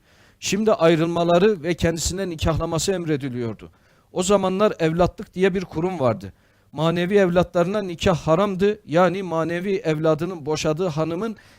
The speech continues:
kendisinin olması haramdı müşriklere göre. Şunu iyi anlayın ki Allah bir kerihi, bir kafir halini değiştirmek için nebisine böyle bir olayı hak görüyordu.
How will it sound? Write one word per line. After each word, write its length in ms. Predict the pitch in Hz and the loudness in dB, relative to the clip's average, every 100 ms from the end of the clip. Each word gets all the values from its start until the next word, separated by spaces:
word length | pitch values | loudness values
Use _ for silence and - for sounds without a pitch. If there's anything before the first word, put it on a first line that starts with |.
| _ | _
kendisinin 540 | - 151 165 - 190 196 | 0 0 0 -2 -4 -2
olması 420 | 160 160 165 226 | -2 0 0 0
haramdı 460 | 175 160 196 185 156 | 0 0 0 -2 -4
müşriklere 560 | 147 - 147 143 127 | -4 -6 -4 -2 -2
göre. 280 | 113 110 92 _ _ _ - | -2 -6 -8 _ _ _ -14
Şunu 340 | - 160 214 | -6 -2 -2
iyi 260 | 196 196 220 | 0 2 2
anlayın 440 | 170 190 233 185 | 2 -2 -2 -2
ki 300 | - 170 202 _ _ _ _ | 0 0 -2 _ _ _ _
Allah 360 | 139 151 208 175 - | -2 2 4 2 0
bir 140 | 214 | -4
kerihi, 680 | 180 - 165 170 160 220 170 | 0 2 4 6 6 4 0
bir 180 | 170 190 | -2 -2
kafir 440 | - 156 156 220 | 0 2 2 0
halini 520 | 196 156 160 170 196 156 | 0 2 2 0 -4 0
değiştirmek 580 | 165 - 165 170 190 | 0 0 -4 -4 -4
için 340 | 170 - 202 202 _ _ - | -4 -4 -4 -6 _ _ -6
nebisine 680 | 139 160 175 - 185 190 | -2 0 -2 -2 -2 0
böyle 300 | 175 202 175 | 2 4 2
bir 120 | 170 208 | 0 -2
olayı 360 | 156 156 180 | 0 2 2
hak 280 | 156 190 - | 4 0 -2
görüyordu. 460 | 143 113 110 92 | -6 -4 -6 -8